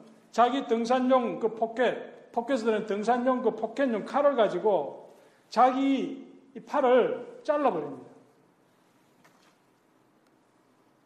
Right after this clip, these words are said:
자기 팔을 자르고 거기서 바위에 낀 그 팔을 잘라버리고 거기서 자유를 얻고서는 자기 이렇게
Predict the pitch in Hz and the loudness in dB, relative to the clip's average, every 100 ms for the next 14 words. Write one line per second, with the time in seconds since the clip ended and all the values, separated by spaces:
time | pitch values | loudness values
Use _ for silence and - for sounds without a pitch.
0 | _ _ _ - 240 277 302 269 294 302 | _ _ _ -4 2 2 2 4 4 4
1 | 285 247 277 277 262 185 156 - - - | 4 2 2 6 6 4 -2 -10 -16 -20
2 | - 302 285 - 233 226 254 294 240 - | -8 -2 0 2 2 4 4 4 0 -4
3 | 247 247 220 233 233 254 247 269 262 220 | -6 -8 -6 -4 -2 -2 -2 -2 0 0
4 | 226 208 240 247 247 311 285 220 - 196 | 0 -2 0 -2 -4 -2 -2 -2 0 2
5 | 240 254 202 202 - 214 233 240 254 - | 2 2 -2 -2 -4 -6 -6 -4 -6 -8
6 | - - _ _ _ _ _ - 240 240 | -18 -20 _ _ _ _ _ 2 2 2
7 | 240 226 220 | -4 -4 -8